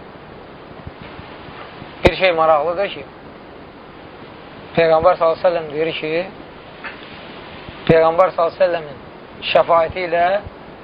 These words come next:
cəhənnəmdən bir dəstə, bir qism, bir toplum insanlar çıxarılıb cənnətə daxil olacaq. Və bunların adları cəhənnəmliklər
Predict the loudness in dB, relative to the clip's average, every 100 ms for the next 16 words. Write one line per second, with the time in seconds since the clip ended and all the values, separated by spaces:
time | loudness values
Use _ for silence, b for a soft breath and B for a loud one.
0 | -18 -18 -18 -18 -18 -18 -18 -6 4 4
1 | 4 -2 -4 -2 -2 0 0 2 2 2
2 | -2 -2 -2 -14 -18 -20 -18 -8 -2 0
3 | -2 -8 -8 -10 -12 -16 -12 -6 -4 2
4 | 2 2 -6 -8 -4 -2 0 0 -2 -2
5 | 0 2 0 -2 -4 0 2 4 2 0
6 | -4 -6 -10 -14 -14 -18 -18 -18 -18 -18
7 | -18 -18 -16 -16 -2 4 4 6 6 6
8 | 2 0 0 2 2 4 4 2 -8 -18
9 | -18 -20 -20 -4 2 2 2 0 -2 -2
10 | -2 0 2 2